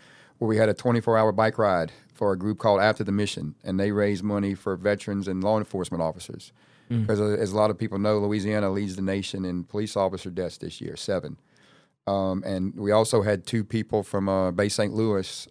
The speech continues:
Speaker 1: uh, police officers that they were actually murdered. So they were actually there. And, uh, these guys rode bikes for,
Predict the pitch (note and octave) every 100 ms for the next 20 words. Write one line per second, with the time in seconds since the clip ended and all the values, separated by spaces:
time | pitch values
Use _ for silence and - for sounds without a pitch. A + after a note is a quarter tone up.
0 | - D#2 - - G#2+ G2+ G2 F#2+ F2+ G2
1 | F2 G2 F#2+ F2 _ _ _ - - G2+
2 | G2 G#2 G2 G2+ A2 D2+ - _ _ _
3 | _ _ _ - G2+ A2 G#2 F#2+ F#2+ F2+
4 | E2+ E2 - - F#2 F#2 F#2 G#2 A2+ A2
5 | G2 G#2+ F#2 G#2 G#2+ - - F2+